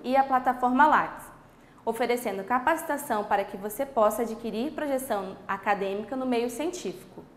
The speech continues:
Aproveite essa oportunidade de ter um ensino diferenciado com boas práticas sobre o tema proposto.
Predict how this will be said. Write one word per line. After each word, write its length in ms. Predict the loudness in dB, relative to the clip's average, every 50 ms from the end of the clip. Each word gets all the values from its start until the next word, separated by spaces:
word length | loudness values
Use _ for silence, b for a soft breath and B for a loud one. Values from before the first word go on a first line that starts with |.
| -20 -20 -20 -20 -20 -20 -20 -20 -20 -20 -20 -20 -20 B B B B B B
Aproveite 500 | 4 6 6 6 4 6 6 4 4 2
essa 120 | 0 0
oportunidade 640 | 0 0 0 -2 0 -2 0 4 6 6 6 6 4
de 60 | -2
ter 220 | 0 0 0 2
um 60 | 2 -2
ensino 260 | -4 -4 -4 -4 -4
diferenciado 800 | -4 -4 -4 -4 -2 -2 -2 -4 -4 -2 2 4 4 4 4 0
com 200 | -2 -2 -4 -2
boas 280 | 0 2 2 2 2 2
práticas 480 | 2 6 6 6 6 6 2 -4 -6
sobre 200 | -4 -4 -6 -6
o 40 | -6
tema 240 | -4 -2 0 0 0
proposto. 600 | 0 0 -2 0 2 2 2 2 0 -8 -12 -16